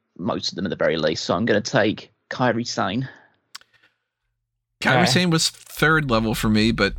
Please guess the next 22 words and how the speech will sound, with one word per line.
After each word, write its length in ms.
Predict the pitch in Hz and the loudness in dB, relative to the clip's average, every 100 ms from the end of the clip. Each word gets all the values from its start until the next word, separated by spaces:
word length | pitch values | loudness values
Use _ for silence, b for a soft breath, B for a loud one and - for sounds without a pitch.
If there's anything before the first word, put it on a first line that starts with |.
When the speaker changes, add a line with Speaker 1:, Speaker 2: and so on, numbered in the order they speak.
| - | -2
Speaker 2:
man, 220 | 135 196 | 2 2
you 80 | 190 | 2
got 160 | 220 - | 0 -2
Kairi 360 | - 208 233 | 0 2 2
Sane, 300 | 220 196 185 | 2 4 2
Io 200 | 151 165 | 4 2
Shirai, 440 | 160 131 143 143 120 | 2 0 0 2 0
and 180 | 123 139 | 0 0
Asuka. 600 | - 131 139 - 82 - _ _ _ - - | 0 2 0 0 -4 -6 _ _ _ -6 6
Speaker 3:
You 80 | 175 | 6
Speaker 1:
Yeah, 60 | |
Speaker 3:
know 100 | 202 | 8
what? 100 | 208 | 4
Speaker 1:
because 180 | 214 127 - | 4 0 0
I 140 | 185 | 2
know 220 | 185 180 | 4 4
that 120 | 165 147 | 4 4
Joshi 420 | 165 156 156 147 | 0 0 -2 -4
wrestling 420 | 156 - 143 131 | -4 -4 -8 -6
works. 540 | 131 117 107 - - - | -4 -2 -4 -8 -20 -14
Speaker 2:
Yeah. 360 | 123 110 107 120 | -4 0 2 0
Speaker 3:
I, 300 | 156 151 147 | -4 -10 -12